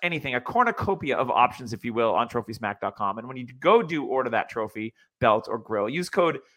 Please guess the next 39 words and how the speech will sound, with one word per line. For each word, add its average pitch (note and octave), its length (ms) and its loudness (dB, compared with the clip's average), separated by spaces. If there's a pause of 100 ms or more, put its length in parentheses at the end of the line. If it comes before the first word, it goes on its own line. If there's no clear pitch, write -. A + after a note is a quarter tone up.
(140)
D A3+ 180 2
H A#3 140 6
H G3+ 220 8
ring. D3 180 0
You'll D#3+ 120 -4
get F3 100 4
a E3 60 2
free A3+ 260 0
sixty G3+ 460 -6
dollar F3 240 2
value D3 500 2
championship C3+ 580 -4
ring. B2 280 0 (300)
And F3+ 120 4
this F4 140 -2
isn't G4+ 220 2
a A3 60 0
cheap - 320 -4
ring. C3+ 280 6
Like, A#2 180 0
I C3 60 6
was D3 160 6
able F3+ 180 2
to D#3+ 80 4
actually D3 240 2
hold C#3 260 -2
one C#3 140 -6
in C3+ 80 -6
my A#2 180 -2
hand B2 300 -4
for A#2+ 80 -10
the A2+ 80 -4
first A2+ 300 -2
time A2+ 260 0
when A#2 100 -10
we A#2+ 140 -6
were A2+ 120 -4
in A2+ 60 -6
Ohio A#2+ 540 4